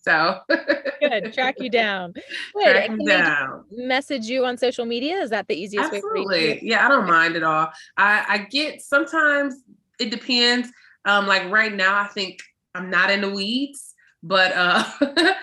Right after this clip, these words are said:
Speaker 1: sometimes I get in the weeds and I have to, to pace myself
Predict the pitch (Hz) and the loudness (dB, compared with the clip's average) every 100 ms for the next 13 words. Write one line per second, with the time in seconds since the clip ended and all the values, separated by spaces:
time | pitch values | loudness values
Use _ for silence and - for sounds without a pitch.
0 | - - 233 254 247 220 220 214 214 214 | -12 -2 0 2 2 4 2 0 -2 -2
1 | 214 226 208 170 - 185 190 202 196 202 | -4 -6 -8 -10 -12 -4 0 0 0 -4
2 | 180 156 _ - 196 - 269 320 254 208 | -4 -6 _ -10 -6 0 0 0 0 0
3 | 214 202 185 185 | 0 0 0 -2